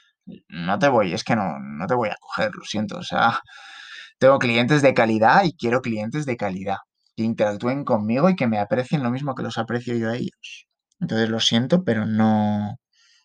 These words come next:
<laughs> no voy a, no voy a llevar ese tipo de clientes. Y, y bueno, eh,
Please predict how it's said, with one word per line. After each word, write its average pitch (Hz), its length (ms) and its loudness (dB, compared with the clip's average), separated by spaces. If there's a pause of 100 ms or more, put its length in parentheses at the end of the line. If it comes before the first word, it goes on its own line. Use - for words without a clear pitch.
(280)
<laughs> - 340 -2 (340)
no 127 260 4
voy 120 280 6
a, 104 420 4 (320)
no 90 400 0
voy 117 180 4
a 110 60 0
llevar 110 240 0
ese 113 120 -10
tipo 107 180 -8
de 104 120 -6
clientes. 107 420 -8 (360)
Y, 123 800 2
y 107 120 -4
bueno, 156 320 2 (100)
eh, 113 640 -2